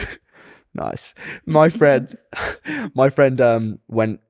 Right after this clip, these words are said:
he got with his girlfriend at the same time I got with my ex, and at the third year,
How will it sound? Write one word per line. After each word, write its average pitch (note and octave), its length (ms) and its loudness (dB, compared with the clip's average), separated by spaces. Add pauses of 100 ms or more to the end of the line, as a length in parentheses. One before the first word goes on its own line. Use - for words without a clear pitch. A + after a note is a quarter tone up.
he A#2+ 180 -6
got A2+ 160 -2
with G#2 120 -2
his A2 260 -4
girlfriend G2 440 -2
at F2 40 -10
the - 60 -14
same G2+ 180 -2
time G2 120 -6
I G2 60 -4
got F#2 140 -2
with C2+ 80 -6
my G2 200 -2
ex, - 280 -8 (1000)
and G2+ 280 2
at G#2+ 60 2
the G#2 60 -2
third A2 280 4
year, G#2 300 4